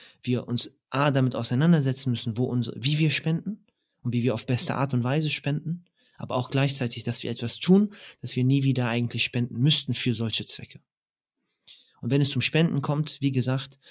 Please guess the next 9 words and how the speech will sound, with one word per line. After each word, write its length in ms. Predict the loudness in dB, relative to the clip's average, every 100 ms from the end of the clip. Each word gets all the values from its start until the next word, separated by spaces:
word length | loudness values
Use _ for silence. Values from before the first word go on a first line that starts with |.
| -10
bei 80 | -6
vielen 300 | -4 -2 -2
Katastrophen, 720 | -4 -8 -8 -8 -8 -8 -10 _ _ _
bitte, 280 | -2 0 0
bitte, 460 | 0 -4 -6 -8 -10 _ _ _ _ _ _ _ _ _ _
spendet 520 | -4 2 4 4 2
einfach 340 | 0 -4 -4 -6
nicht 260 | -6 -4
blind. 520 | 0 2 0 -8 -14